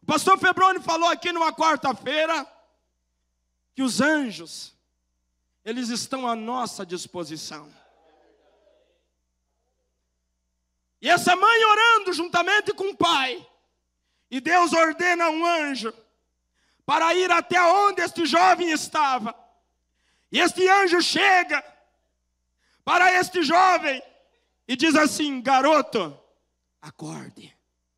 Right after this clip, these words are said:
Acorda, garoto."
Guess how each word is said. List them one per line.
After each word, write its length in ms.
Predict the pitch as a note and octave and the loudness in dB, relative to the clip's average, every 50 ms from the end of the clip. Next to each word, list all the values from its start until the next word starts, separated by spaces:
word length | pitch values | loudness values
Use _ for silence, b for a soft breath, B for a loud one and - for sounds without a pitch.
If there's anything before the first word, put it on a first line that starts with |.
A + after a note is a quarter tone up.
| _ _ _ _ _ _ _ _ _ _ _ _ _ _ _ _ _ _ _ _ _ _ _ _ _ _ _ _ _ _ _ _ _ _ _ _ _ _ _ _ _ _ _ _ _ _ _ _ _ _ _ _ _ _ _ _ _ _ _ | _ _ _ _ _ _ _ _ _ _ _ _ _ _ _ _ _ _ _ _ _ _ _ _ _ _ _ _ _ _ _ _ _ _ _ _ _ _ _ _ _ _ _ _ _ _ _ _ _ _ _ _ _ _ _ _ _ _ _
Acorda, 600 | - - - - - A4+ C#5 C#5 A#4 G#4+ G4+ G4+ | -6 -6 0 4 6 6 6 6 4 4 4 2
garoto." 640 | G4+ G4+ G4 F#4+ G4+ G#4 G4+ F#4 F4+ F4+ - - | 4 4 4 4 4 4 4 4 2 0 -6 -16